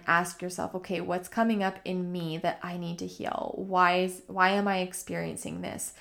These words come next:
Why, this is something maybe that I've experienced over and over again. Like, where do I need to grow through this?" Because the universe, like I said, is always providing us with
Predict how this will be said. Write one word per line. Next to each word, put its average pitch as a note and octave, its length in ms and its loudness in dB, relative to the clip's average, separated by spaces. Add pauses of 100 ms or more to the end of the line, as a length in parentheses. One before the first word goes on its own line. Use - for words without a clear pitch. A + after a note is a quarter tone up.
(380)
Why, F#3 460 10
this F#3 280 0
is F#3 140 -4
something F3+ 400 0
maybe F3+ 280 -2
that F3 360 0 (160)
I've F3+ 180 2
experienced F3 580 -4 (100)
over F3 300 0
and E3+ 120 -4
over F3 320 -4
again. E3+ 420 -4
Like, E3+ 220 -6
where F3+ 240 -2
do F3+ 140 -2
I F3 100 -2
need F3 220 -8
to F3+ 80 -8
grow E3 320 -4
through D#3+ 320 -8
this?" - 400 -14 (400)
Because F#3+ 720 2
the F#3 160 2
universe, G3 600 2
like F3 140 -2
I F3 120 -2
said, G3 360 4
is F#3+ 220 -2 (120)
always G3+ 540 6
providing F3 560 0
us D#3+ 300 0
with F#3 120 -2